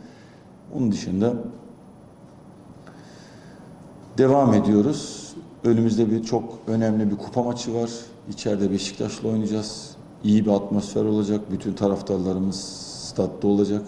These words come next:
Kendi evimizde oynuyoruz. Kupada da iddialıyız. Kupada da devam etmek istiyoruz. İnşallah buradaki üzdüğümüz taraftarları özellikle orada mutlu ederiz. Çünkü oyuncularıma maçtan önce de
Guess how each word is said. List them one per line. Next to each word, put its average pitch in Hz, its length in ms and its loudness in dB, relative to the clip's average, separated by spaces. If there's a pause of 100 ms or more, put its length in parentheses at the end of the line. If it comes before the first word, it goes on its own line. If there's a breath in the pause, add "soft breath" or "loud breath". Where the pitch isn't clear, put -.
(120)
Kendi 98 300 0
evimizde 98 360 2
oynuyoruz. 104 480 0 (200)
Kupada 101 380 -2
da 101 140 2 (300)
iddialıyız. 104 720 0
Kupada 98 300 0
da 87 120 -2
devam 98 260 2
etmek 107 280 -4
istiyoruz. 101 400 -8
İnşallah 98 520 -4 (640 loud breath)
buradaki 104 560 2 (760 loud breath)
üzdüğümüz 113 640 2
taraftarları 92 600 -4
özellikle 87 640 -6 (200)
orada 101 200 2
mutlu 101 300 2
ederiz. 92 440 -4
Çünkü 98 340 -4
oyuncularıma 101 500 4
maçtan 98 320 0
önce 101 300 2
de 208 120 4